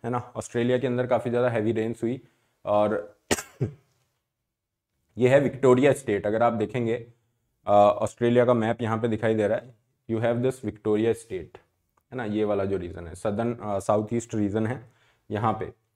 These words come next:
तो यहाँ पे जब बहुत तेज़ी से ये रेन यहाँ पे होने लगी, तो जो स्पाइडर्स हैं, लाखों की संख्या में जो मकड़ियाँ हैं, है ना,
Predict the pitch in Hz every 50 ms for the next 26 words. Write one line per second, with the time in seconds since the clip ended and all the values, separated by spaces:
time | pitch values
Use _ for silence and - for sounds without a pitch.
0 | _ _ _ _ _ _ - 117 117 120 151 160 - 180 170 156 185 170 165 135
1 | 120 139 165 160 156 - 160 123 - - 135 131 131 147 170 160 190 170 165 165
2 | 139 131 131 135 147 151 147 - 127 127 123 120 123 131 131 143 127 120 113 120
3 | 131 131 127 110 113 135 165 - - _ - 131 135 139 135 131 147 117 127 -
4 | - - 113 117 117 127 139 131 - 143 139 143 - 127 113 113 113 - - 156
5 | 160 156 160 156 156 131 123 117 143 135 139 143 143 151 135 117 - - 135 127
6 | 127 120 107 113 - - _ _ _ _ _ _ _ _ _ - 135 127